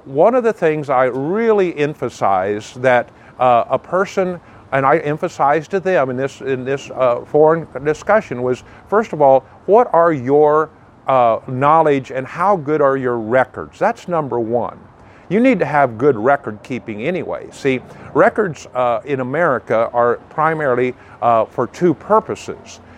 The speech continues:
And for a long time, uh, my primary pers-, purpose was I had to keep my records so I would pay my taxes. And then later on, I said, "You know, this is crazy. I'm not doing my taxes,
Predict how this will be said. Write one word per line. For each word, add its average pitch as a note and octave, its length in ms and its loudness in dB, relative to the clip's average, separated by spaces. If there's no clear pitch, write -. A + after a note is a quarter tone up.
And C#3 140 -4
for C#3+ 120 2
a B2+ 60 4
long A#3+ 300 4
time, C3 480 -4
uh, C3+ 160 4
my C#3+ 260 2
primary D#3 580 0
pers-, B2 340 -8
purpose C#3 440 -8
was B2 240 2
I C3 160 2
had D3 200 2
to C3+ 60 -6
keep D#3+ 220 -4
my A#2+ 120 -4
records C3+ 480 -2
so C3 180 -2
I C3+ 120 4
would C3 200 -2
pay B2+ 220 -2
my B2+ 220 -2
taxes. - 800 -4
And E3+ 140 0
then F3+ 140 0
later E3 360 4
on, G#3 240 4
I D3 120 0
said, C3+ 260 -4
"You D3 80 -2
know, D3+ 260 2
this G#3 220 0
is D#3+ 100 -10
crazy. F#3 600 0
I'm F#3+ 180 2
not D#3+ 220 0
doing D#3+ 200 0
my B2+ 140 -6
taxes, C#3 640 -6